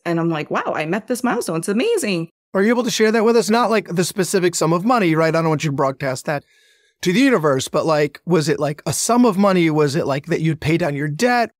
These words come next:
Speaker 1: It was, like, a net worth goal, you know? So I was like, like,
Speaker 2: Okay.
Speaker 1: just, you know, th-, that's why the spreadsheet's coming, 'cause you have, you know, you got your debt, you got your investments, and, you know, so I looked at this spreadsheet and I'm like, "Oh, look, we crossed it."
Speaker 2: Whoa,
Speaker 1: You know,
Speaker 2: I
Speaker 1: I mean, it
Speaker 2: didn't
Speaker 1: helped that the market
Speaker 2: Yeah.
Speaker 1: was, like, you know, super bullish market <laughs> for years.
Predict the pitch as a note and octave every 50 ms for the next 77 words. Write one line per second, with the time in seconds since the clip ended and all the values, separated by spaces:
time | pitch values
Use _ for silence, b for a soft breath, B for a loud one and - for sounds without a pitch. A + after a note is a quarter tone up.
0 | _ - - A#3+ B3 B3 A#3+ B3 B3 A#3 A#3+ A#3 A#3 A3+ - G3 G3+ G3+ G3 -
1 | - - - - - - _ - G3 F#3+ F3+ F3 F3 - G3 F#3 F#3 F#3+ F#3 F#3+
2 | F#3 F3 F3+ - - - F3 - F#3+ G3+ G3 F#3+ - A3 G#3 F#3 D#3+ C#3+ F3 F#3
3 | F#3 F#3 F#3 - F3+ F#3 G3 G3 - - - F#3 F3+ - - F3+ E3 - - F3
4 | D#3+ E3 E3 E3 F#3 E3+ F3+ F3 E3+ F3 F3 E3+ E3+ F3 E3+ F3+ F3 C3+ F3 F3+
5 | F#3 G#3 A3 G3+ F3 - - F3+ F3+ F3 F3+ E3+ - C3 F3+ F3 F3 E3+ E3+ b
6 | b b b b G#3 G3+ G3+ G3+ G#3 G#3 - F#3+ F#3 F3 E3+ E3+ F3 E3+ F#3 F#3
7 | F3 E3 F3 F3+ F3 E3+ F3 E3+ - - F#3+ F#3 F3+ F3+ B B B - F#3 F3+
8 | F3+ G3 F#3+ G3 - G3 G3 F3+ D#3+ D#3 - - - G#3+ A#3+ A3 - - E3 B2+
9 | D3+ F#3 F#3+ G3 G3 F#3+ - - C4 C4+ B3 A#3 D4+ D4+ G#3 - - F#3 G#3 G3
10 | - - - E3+ A#3 G#4+ - - - F#3+ - D#4+ F#4 G4 D#4 A3 - - F#3+ F3+
11 | E3+ - A3 G#3 G#3+ G#3+ G#3+ A#3+ B3+ C4+ C4+ C4+ A#3+ F#3 F#3+ F3 E3 D#3+ D#3 E3
12 | F#3+ D#3+ D3 D3 C#3 D3+ C#3 - B2 A#2+ - - - D#3+ D3 C3+ B2+ D3 - -
13 | - - A3 G#3 E3+ D#3+ C3+ - D3+ D3+ C#3+ - - - D#3+ E3 F3+ F#3+ F#3+ -
14 | A#3 - - - - D#3 F#3+ F#3+ - B3 - - G3+ G#3+ -